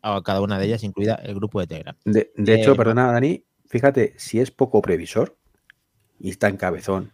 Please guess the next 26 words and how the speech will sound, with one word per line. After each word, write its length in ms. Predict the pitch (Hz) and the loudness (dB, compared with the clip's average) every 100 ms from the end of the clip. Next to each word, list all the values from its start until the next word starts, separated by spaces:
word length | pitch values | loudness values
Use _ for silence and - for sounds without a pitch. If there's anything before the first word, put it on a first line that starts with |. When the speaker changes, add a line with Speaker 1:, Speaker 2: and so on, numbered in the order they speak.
| _ | _
Speaker 2:
y 100 | - | -6
tan 180 | 95 101 | -2 -2
gañán, 300 | 87 87 92 | -2 -8 -8
porque 260 | 85 - 87 | -10 -10 -10
de 100 | 85 | -10
esto 160 | - - | -14 -18
está 180 | - | -16
siendo 160 | 82 92 | -12 -10
un 60 | 87 | -10
gañán, 320 | 82 117 214 _ _ _ _ _ - | -8 -8 -10 _ _ _ _ _ -2
que 120 | 110 | 2
en 80 | 107 | 6
vez 140 | 131 | 8
de 60 | 143 | 6
ser 120 | 147 | 2
un 120 | 123 | 0
poco 220 | 123 127 | 2 4
el 100 | 107 | 4
previsor 640 | - - 110 98 - 95 - _ _ _ _ _ - | 2 2 4 2 -2 -8 -10 _ _ _ _ _ 2
y 120 | 107 | 2
abrirlo 340 | 98 117 101 | 4 2 2
ya 160 | 92 92 | -2 -4
para 100 | 90 | -2
todo 140 | 92 | -2
el 40 | 85 | -2
mundo, 320 | 82 98 | -6 -6